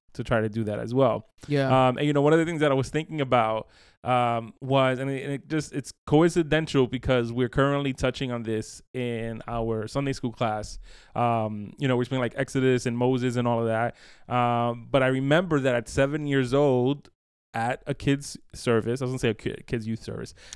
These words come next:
Speaker 1: at a
Speaker 2: <laughs>
Speaker 1: kids service, um, I had to preach, and that was the first preaching that I ever did.
Speaker 2: Mm-hmm.
Speaker 1: Seven years old, kids service, put it together on my own. Um, and, you know, I look at that experience as, like,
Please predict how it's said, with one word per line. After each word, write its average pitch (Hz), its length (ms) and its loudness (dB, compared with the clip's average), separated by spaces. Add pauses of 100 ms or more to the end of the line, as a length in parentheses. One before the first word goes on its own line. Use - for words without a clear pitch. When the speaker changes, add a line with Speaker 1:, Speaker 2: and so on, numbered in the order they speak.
(120)
Speaker 1:
at 151 160 6
a 170 40 4
Speaker 2:
<laughs> 202 120 4
Speaker 1:
kids 180 260 8
service, 131 680 4
um, 127 280 4
I 127 80 0
had 139 180 0
to 139 80 -2
preach, 202 420 -2
and 127 100 -2
that 143 140 4
was 147 100 0
the 135 80 -6
first 135 500 2 (460)
preaching - 520 -2 (420)
that 123 100 2
I 120 60 4
ever 135 200 2
did. 113 320 -4 (220)
Speaker 2:
Mm-hmm. 147 240 -4
Speaker 1:
Seven 147 460 4
years 165 260 2
old, 131 440 6 (400)
kids 151 280 0
service, 120 840 0 (180)
put 147 160 6
it 160 100 2
together 151 440 4
on 139 140 0
my 139 200 -2
own. 123 460 -2 (380)
Um, 120 580 2 (100)
and, 127 560 2
you 135 60 4
know, 131 80 2
I 127 80 4
look 156 220 4
at 165 120 -4
that 156 120 -2
experience 139 720 0
as, 123 600 2
like, 120 360 -4